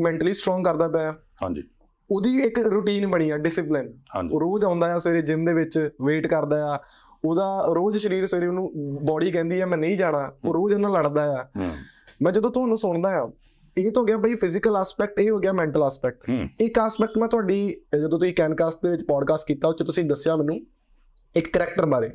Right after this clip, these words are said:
Speaker 2: ਹੂੰ।
Speaker 1: ਉਹ ਹੁੰਦਾ ਹੈ ਇਮੋਸ਼ਨਲ ਹੈਲਥ ਤੋਂ।
Speaker 2: ਹੂੰ।
Speaker 1: ਜਦੋਂ ਤੁਸੀਂ ਦੱਸਿਆ ਕਿ ਤੁਹਾਨੂੰ ਇੱਕ ਬੰਦੇ ਨੇ ਆ ਕੇ ਪੋਕ ਕੀਤਾ, ਤੁਹਾਡੇ ਨਾਲ ਬੇ-, ਤੁਹਾਡੀ ਬੇਟੀ ਬੈਠੀ ਸੀ, ਉਹਦੇ ਨਾਲ ਉਹਦੀ ਬੇਟੀ ਬੈਠੀ ਸੀ, and you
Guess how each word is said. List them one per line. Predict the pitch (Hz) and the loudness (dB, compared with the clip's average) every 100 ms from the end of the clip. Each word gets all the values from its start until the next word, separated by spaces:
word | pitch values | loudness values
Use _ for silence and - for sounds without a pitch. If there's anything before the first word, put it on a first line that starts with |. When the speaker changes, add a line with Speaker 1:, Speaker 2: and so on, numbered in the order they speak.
| - 117 | -6 -4
Speaker 2:
ਹੂੰ। | 104 87 - _ _ - | -4 -6 -14 _ _ -4
Speaker 1:
ਉਹ | 269 269 | -2 0
ਹੁੰਦਾ | 214 214 | 2 2
ਹੈ | |
ਇਮੋਸ਼ਨਲ | 240 214 202 208 233 | 2 2 0 0 0
ਹੈਲਥ | 202 147 | 0 -2
ਤੋਂ। | - 107 - _ - | -6 -10 -10 _ -10
Speaker 2:
ਹੂੰ। | 113 98 - _ _ _ 135 | -8 -8 -12 _ _ _ -2
Speaker 1:
ਜਦੋਂ | 151 | 0
ਤੁਸੀਂ | 165 185 | 2 2
ਦੱਸਿਆ | 165 190 180 | 0 0 0
ਕਿ | |
ਤੁਹਾਨੂੰ | 185 190 170 | 0 0 0
ਇੱਕ | 165 | 0
ਬੰਦੇ | 160 156 | 0 0
ਨੇ | 160 | 0
ਆ | 160 | -2
ਕੇ | 156 165 | -2 -2
ਪੋਕ | 165 160 165 | -2 -2 -2
ਕੀਤਾ, | 156 160 156 151 - - | 0 0 -2 -4 -8 -4
ਤੁਹਾਡੇ | 160 143 | 0 2
ਨਾਲ | 147 147 | 0 0
ਬੇ-, | 147 147 | -2 0
ਤੁਹਾਡੀ | 156 143 | 0 0
ਬੇਟੀ | 143 151 | 0 0
ਬੈਠੀ | 151 147 147 | 0 -2 -2
ਸੀ, | 151 | 0
ਉਹਦੇ | 147 | 0
ਨਾਲ | 147 | 0
ਉਹਦੀ | 147 | 0
ਬੇਟੀ | 143 139 143 | -2 -2 -2
ਬੈਠੀ | 139 143 | -2 -2
ਸੀ, | 147 143 | -2 -2
and | 147 | -2
you | 147 | -2